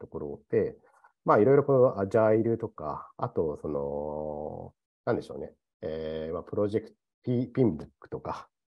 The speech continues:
<laughs> まあ、そういった観点の、こう、いろんな、えー、キーワードって出てくると思うんですけど、まあ、そういったキーワードを軸にですね、まあ、あの、弊社って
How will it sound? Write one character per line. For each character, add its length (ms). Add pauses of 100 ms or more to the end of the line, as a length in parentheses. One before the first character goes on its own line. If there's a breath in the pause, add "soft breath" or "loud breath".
(160)
<laughs> 1040
ま 120
あ、 60
そ 120
う 20
い 40
っ 20
た 80
観 260
点 160
の、 100
こ 480
う、 40
い 40
ろ 120
ん 80
な、 320 (340)
え 140
ー、 40
キ 160
ー 40
ワ 120
ー 20
ド 100
っ 40
て 80
出 120
て 80
く 100
る 100
と 80
思 160
う 40
ん 40
で 80
す 60
け 60
ど、 80
ま 120
あ、 40
そ 80
う 40
い 40
っ 20
た 80
キ 140
ー 60
ワ 160
ー 40
ド 80
を 40
軸 300
に 120
で 80
す 140
ね、 120
ま 100
あ、 100
あ 40
の、 160
弊 180
社 140
っ 40
て 380